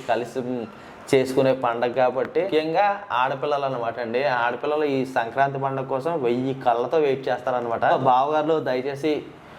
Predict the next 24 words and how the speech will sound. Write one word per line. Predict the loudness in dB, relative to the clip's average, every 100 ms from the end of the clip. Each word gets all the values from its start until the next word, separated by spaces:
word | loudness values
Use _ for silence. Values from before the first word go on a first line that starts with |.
| -20 -8
మా | 2 4 4 2 2 0 0 0 -2 -4 -10 -14 -4 2
చెల్లెల | 4 4 2
వైపు | 2 2
కానీ, | 2 2
అక్కల | 0 0 0
వైపు | 0 0 0
కానీ | 0 0
ఏదైనా | -2 -2
చిన్న | -4 -2
చిన్న | -2 -2
మిస్టేక్స్ | 0 -2 0
ఉన్నా, | 0 2 2 0 -8 -16 -16 -12 2
మా | 4
అత్తగారి | 4 2 2 2
మీద | 2
కోపం | 2 2 0 -8
ఇచ్చి, | -4 -2
మా | -2
అమ్మగారి | 0 0 0
మీద | 0
కోపం | 0 0 -4
ఇచ్చి | -8 0 2
వెళ్ళడాలు | 2 4 2 2
మానేయకండి. | -2 -2 -2 -2 0 2 2